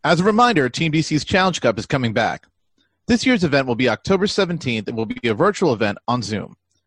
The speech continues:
Registration opens September twenty-first, and teams will have chances to start earning points for the event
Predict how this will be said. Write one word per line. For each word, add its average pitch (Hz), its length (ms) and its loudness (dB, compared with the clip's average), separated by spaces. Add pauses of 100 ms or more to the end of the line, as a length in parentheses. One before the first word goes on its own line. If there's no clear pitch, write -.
(360)
Registration 139 580 0
opens 165 320 0
September 175 340 0
twenty-first, 185 760 -2
and 127 120 -2
teams 175 300 -2
will 151 80 0
have 135 240 0
chances 180 460 -2
to 127 80 -6
start 127 260 -2
earning 127 300 -2
points 131 480 -2 (260)
for 139 100 -2
the 135 120 4
event 131 320 2